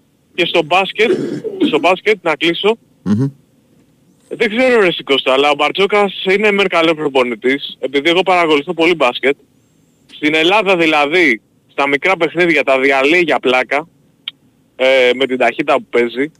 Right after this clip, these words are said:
Speaker 1: αλλά στην Ευρώπη είμαστε μια ταχύτητα ή μπορώ να σου πω και δύο ταχύτητες πίσω. Έχεις δει τα παιχνίδια του Ολυμπιακού στην Ελλάδα, πόσο γρήγορα παίζει; Γιατί αυτό δεν το κάνουμε και στην Ευρώπη, ρε Μπαρτζόκα;
Speaker 2: Ε,
Speaker 1: Σήμερα
Speaker 2: εντάξει,
Speaker 1: ήταν
Speaker 2: δεν
Speaker 1: με το
Speaker 2: είναι, δεν
Speaker 1: Λαύριο,
Speaker 2: είναι,
Speaker 1: η μπάλα,
Speaker 2: άλλη,
Speaker 1: η
Speaker 2: άλλη
Speaker 1: μπάλα
Speaker 2: αντι-,
Speaker 1: πήγαινε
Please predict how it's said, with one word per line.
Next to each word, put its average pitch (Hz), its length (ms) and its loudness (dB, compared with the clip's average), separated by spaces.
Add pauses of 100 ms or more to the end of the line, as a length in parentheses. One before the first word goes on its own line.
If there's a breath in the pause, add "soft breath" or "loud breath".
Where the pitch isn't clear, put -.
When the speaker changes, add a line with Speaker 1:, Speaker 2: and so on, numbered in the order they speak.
(560)
Speaker 1:
αλλά 185 300 0
στην 185 180 -4
Ευρώπη 185 580 2 (680)
είμαστε 254 400 0
μια 247 160 0
ταχύτητα 240 540 0
ή 254 180 2
μπορώ 190 260 2
να 233 100 2
σου - 120 -6
πω 240 100 -4
και 220 140 0
δύο 240 140 0
ταχύτητες 220 460 -4
πίσω. - 320 -4 (540)
Έχεις 180 320 0
δει 180 80 -10
τα 185 100 0
παιχνίδια 180 240 0
του 165 120 2
Ολυμπιακού 160 480 0
στην - 180 -4
Ελλάδα, 156 480 2
πόσο 165 300 -2
γρήγορα 156 460 2
παίζει; 151 300 0 (560)
Γιατί 185 400 -4
αυτό 262 220 -4
δεν 240 120 0
το 214 80 2
κάνουμε 190 320 0
και 151 100 0
στην 151 180 -4
Ευρώπη, 139 320 2
ρε 131 80 4
Μπαρτζόκα; 117 480 -4 (580)
Speaker 2:
Ε, 120 40 0
Speaker 1:
Σήμερα - 260 2
Speaker 2:
εντάξει, 147 120 4
Speaker 1:
ήταν - 140 4
Speaker 2:
δεν - 0 -
Speaker 1:
με 123 60 4
το 120 60 2
Speaker 2:
είναι, 113 100 2
δεν 147 100 2
Speaker 1:
Λαύριο, 120 200 2
Speaker 2:
είναι, - 40 4
Speaker 1:
η - 120 2
μπάλα, - 60 2
Speaker 2:
άλλη, - 240 2
Speaker 1:
η - 40 2
Speaker 2:
άλλη - 100 2
Speaker 1:
μπάλα - 120 2
Speaker 2:
αντι-, - 160 0
Speaker 1:
πήγαινε 240 280 -2